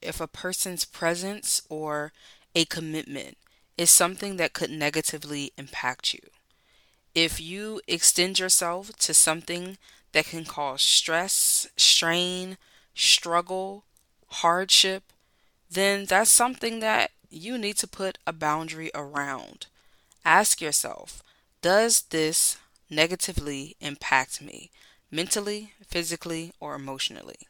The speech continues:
And there are times when it's okay to make sacrifices, but everything that we do needs to be done in wisdom. And this last one, ladies, is a big one. Saying no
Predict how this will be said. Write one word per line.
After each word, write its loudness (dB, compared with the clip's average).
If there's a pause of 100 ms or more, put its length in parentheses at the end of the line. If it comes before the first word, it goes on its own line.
(560)
And -4
there 2
are 2
times -2
when -6
it's -4
okay 0
to -2
make -6
sacrifices, -4
but -12
everything -4
that -8
we -12
do -10 (380)
needs 0
to -8
be -12
done -8
in -14
wisdom. -10 (1200)
And 2
this 2
last 6
one, -6
ladies, 0
is 0
a -2
big -4
one. -12 (760)
Saying 4
no 0